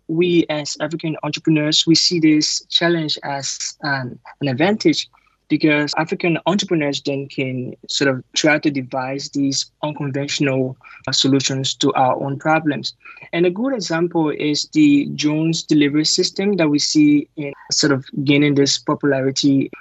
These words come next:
in most African countries like Ghana, Kenya, and Rwanda.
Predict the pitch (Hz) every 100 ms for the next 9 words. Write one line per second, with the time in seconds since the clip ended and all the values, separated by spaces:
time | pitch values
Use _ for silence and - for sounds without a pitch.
0 | - _ - 135 139 139 135 135 135 147
1 | 156 143 139 131 131 _ - 131 131 135
2 | 135 135 135 135 135 - 139 135 127 127
3 | - _ - 131 127 123 123 139 151 170